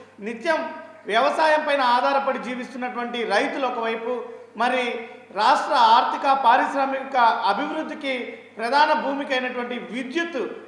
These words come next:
కోతలతో ఈరోజు రాష్ట్రం సంక్షోభంలోకి వెళ్ళేటువంటి ప్రమాదం ఉంది.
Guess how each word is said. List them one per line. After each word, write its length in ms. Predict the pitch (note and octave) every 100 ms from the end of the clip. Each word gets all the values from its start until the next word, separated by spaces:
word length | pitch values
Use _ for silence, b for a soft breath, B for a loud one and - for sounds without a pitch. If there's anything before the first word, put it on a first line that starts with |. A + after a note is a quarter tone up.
| - -
కోతలతో 500 | B3+ D4 D#4 D4+ C#4+
ఈరోజు 520 | C4 C4 B3+ A#3 A3 - - - -
రాష్ట్రం 580 | G#3+ B3+ - D4 B3+ -
సంక్షోభంలోకి 1080 | B3+ C4+ D#4 D4 C#4+ C#4 C4 C4 B3+ A3+ A3+ - -
వెళ్ళేటువంటి 580 | G3 B3+ C4+ C4+ A#3 A3
ప్రమాదం 440 | G3+ G#3 A#3 G#3
ఉంది. 260 | G3 E3+